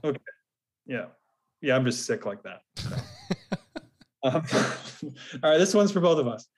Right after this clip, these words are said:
Speaker 1: Let's name the top five American B M X racers of all time.
Speaker 2: Wow, what a question.
Speaker 1: So you gotta go with Connor and Elise.
Speaker 2: Top five American riders of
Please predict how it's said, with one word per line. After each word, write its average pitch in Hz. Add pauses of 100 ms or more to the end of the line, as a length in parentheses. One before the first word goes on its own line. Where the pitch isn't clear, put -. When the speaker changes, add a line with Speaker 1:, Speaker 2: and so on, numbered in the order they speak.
(460)
Speaker 1:
Let's 170
name 226
the 208
top 196
five 175 (100)
American 156
B 156
M 151
X 135
racers 120
of 120
all 127
time. 107 (320)
Speaker 2:
Wow, 101
what 90
a 90
question. 90 (1040)
Speaker 1:
So -
you 131
gotta 147
go 139
with 127 (180)
Connor 120
and 120
Elise. 110 (720)
Speaker 2:
Top 123
five 123
American 110
riders 101
of 92